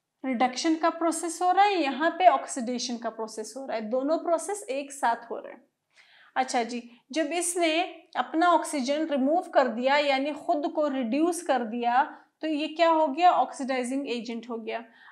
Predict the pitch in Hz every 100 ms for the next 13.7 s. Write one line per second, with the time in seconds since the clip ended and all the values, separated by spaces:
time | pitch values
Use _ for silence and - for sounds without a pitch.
0 | - 311 311 339 349 359 294 - - 339
1 | 311 370 320 320 311 320 320 320 - 359
2 | 302 349 349 330 370 339 285 247 233 247
3 | 240 269 269 233 254 254 247 240 226 247
4 | _ _ _ - 330 320 370 392 - -
5 | _ _ _ _ - 269 262 254 339 294
6 | 392 403 370 262 277 294 311 370 370 370
7 | 277 262 254 277 349 339 - _ _ _
8 | _ _ _ _ - 247 339 349 349 311
9 | 311 339 339 247 269 294 302 330 339 330
10 | 359 381 - - - - 294 359 403 233
11 | 240 277 262 - 359 359 339 320 285 226
12 | 269 254 - 240 226 160 135 - _ _
13 | _ _ _ _ - 247 392